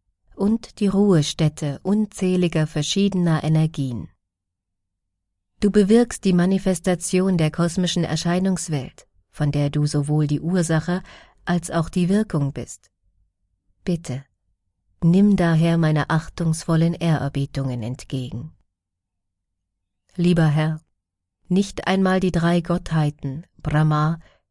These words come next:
Vishnu und Shiva, sind unabhängig von dir.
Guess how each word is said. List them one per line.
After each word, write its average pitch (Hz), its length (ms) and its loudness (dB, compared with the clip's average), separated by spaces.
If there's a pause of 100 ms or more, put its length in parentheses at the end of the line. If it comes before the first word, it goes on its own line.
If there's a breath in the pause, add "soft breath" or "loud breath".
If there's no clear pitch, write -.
(120)
Vishnu 165 580 0
und 156 200 -2
Shiva, 165 480 0 (440 loud breath)
sind 170 400 -4
unabhängig 156 840 -2
von 143 220 -2
dir. 135 360 -8